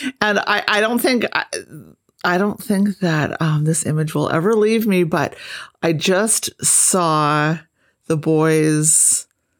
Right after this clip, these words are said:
faces were blank. Like, like, "I do not have a voice. I don't wanna be doing this, but I can't say that I don't wanna be doing this." Um, so, yeah, I do agree with, um,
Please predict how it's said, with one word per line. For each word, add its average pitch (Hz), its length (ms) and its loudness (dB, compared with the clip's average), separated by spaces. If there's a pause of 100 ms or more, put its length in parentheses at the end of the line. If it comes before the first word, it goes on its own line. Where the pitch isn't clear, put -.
(560)
faces 151 960 0 (100)
were 147 140 -2
blank. - 520 -8 (500)
Like, 151 400 -2 (420)
like, 151 360 0
"I 139 120 0
do 135 140 0
not 131 220 0
have 135 100 -2
a 131 60 -2
voice. 196 760 -6
I 135 120 0
don't 120 140 -2
wanna 131 180 -4
be 131 80 -4
doing 165 240 -2
this, 202 260 -6
but 165 160 -6
I 160 60 -6
can't - 260 -6
say 233 560 0 (340)
that 175 120 -2
I 175 80 2
don't 170 140 0
wanna 175 180 0
be 185 120 0
doing 180 260 2
this." 180 380 0 (460)
Um, 165 540 2 (840)
so, 190 340 2
yeah, 180 360 2
I 185 140 0
do 220 320 2
agree 170 800 2
with, 160 540 2
um, 143 440 2